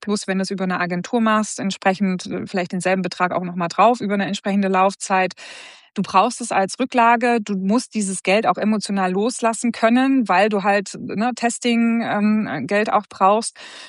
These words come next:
bevor du dich mit diesem Gedanken beschäftigst. Es ist mega zum Skalieren, definitiv, ja, weil es dich unabhängig macht, eben auch von der Zeitressource, zum Beispiel in der Akquise.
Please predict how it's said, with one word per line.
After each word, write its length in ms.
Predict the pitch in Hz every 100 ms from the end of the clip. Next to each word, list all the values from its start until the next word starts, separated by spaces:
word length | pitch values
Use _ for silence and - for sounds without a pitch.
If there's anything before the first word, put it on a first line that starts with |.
| -
bevor 300 | 190 - 226
du 100 | 214
dich 220 | 190 202
mit 180 | 208 175
diesem 480 | 208 208 214 214 208
Gedanken 400 | 202 190 196 208
beschäftigst. 520 | 185 - 247 269 -
Es 100 | 208
ist 180 | - -
mega 420 | 190 208 254 254
zum 200 | - 208
Skalieren, 640 | 208 - 185 185 254 339 302
definitiv, 840 | 214 214 208 190 - 214 254 - -
ja, 200 | 202 190
weil 140 | 185
es 100 | -
dich 180 | 185 -
unabhängig 640 | 233 262 - 240 233 -
macht, 220 | 226 233
eben 160 | 214 202
auch 120 | 196
von 120 | -
der 120 | 190 175
Zeitressource, 720 | 196 214 - - 226 226 233
zum 180 | 208 214
Beispiel 300 | 208 190 -
in 80 | 196
der 120 | 190
Akquise. 560 | 185 - 208 - 254